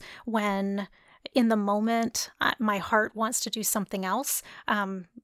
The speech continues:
my sister's fiftieth birthday is actually today, the day we're recording, and I want to s-, go see her, and I want nothing more than to have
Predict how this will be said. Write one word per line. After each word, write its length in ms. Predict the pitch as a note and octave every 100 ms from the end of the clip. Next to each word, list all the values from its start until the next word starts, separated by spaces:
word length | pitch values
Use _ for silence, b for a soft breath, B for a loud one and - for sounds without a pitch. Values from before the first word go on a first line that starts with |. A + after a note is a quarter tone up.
| _ C#4
my 200 | A3 G3+
sister's 760 | - A#3 - - A3 G3 -
fiftieth 500 | - A3 - G#3 -
birthday 500 | G3+ G3 - A#3 D4
is 280 | D4 A3+ F#3
actually 640 | F3+ F3 - G3+ F#3 F3+ -
today, 520 | - F#3 E3 G#3+ E4
the 100 | A#3+
day 160 | G3+
we're 140 | G3 G#3
recording, 540 | G3+ - C4+ F4 F#4 B B B -
and 540 | B3+ A#3 A#3 A3+ A3+ -
I 440 | A#3+ A3 A3 A3+ A#3+
want 440 | G#3+ A3 G#3 -
to 80 | B3
s-, 180 | A#3 -
go 180 | A#3 G#3
see 260 | - A#3+
her, 360 | C4 B3+ B3+ F#3 -
and 220 | B3 A#3
I 260 | A3+ A3 A3
want 320 | G#3 A3 A3
nothing 300 | A3+ G3+ A3
more 200 | A3+ B3+
than 180 | A3 G#3
to 500 | - A3+ G#3+ G#3+ G#3 - _ G3+ G3
have 520 | A#3+ A#3 G#3+ -